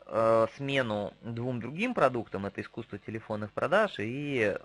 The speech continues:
как увеличить продажи за тридцать дней для менеджеров по продажам. А, он называется "Пятьдесят восемь фишек". На самом деле там пятьдесят восемь фишек плюс одиннадцать, шестьдесят девять. Вот, одиннадцать там идут бонусом. И заключая, и он нужен для того, чтобы,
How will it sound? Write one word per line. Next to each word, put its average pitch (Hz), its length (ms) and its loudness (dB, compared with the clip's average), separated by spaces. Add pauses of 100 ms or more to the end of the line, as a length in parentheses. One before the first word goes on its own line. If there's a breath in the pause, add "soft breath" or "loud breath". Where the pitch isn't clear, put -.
(140)
как - 220 -2
увеличить 117 300 -4
продажи 117 340 0
за 117 60 -6
тридцать 127 340 -8
дней 156 240 2
для 95 160 0
менеджеров 95 360 -6
по 104 120 -10
продажам. 104 560 2 (680 loud breath)
А, 101 560 6 (180)
он 185 200 2
называется 139 400 6
"Пятьдесят 107 540 6
восемь 123 300 -2
фишек". - 320 -12
На 104 100 -6
самом 170 260 6
деле 127 240 -2
там 117 300 4 (400 loud breath)
пятьдесят 139 300 4
восемь 135 340 0
фишек 113 300 -10
плюс 127 280 -6
одиннадцать, 160 580 -2
шестьдесят 120 560 2
девять. 107 380 2 (460 loud breath)
Вот, 101 280 2
одиннадцать 135 500 2
там 131 260 2
идут 120 180 -4
бонусом. 113 640 0 (340 loud breath)
И 104 120 -2
заключая, 123 560 6
и 120 320 -2
он 156 300 2
нужен 151 280 -2
для 107 120 -2
того, 156 400 8
чтобы, 139 920 4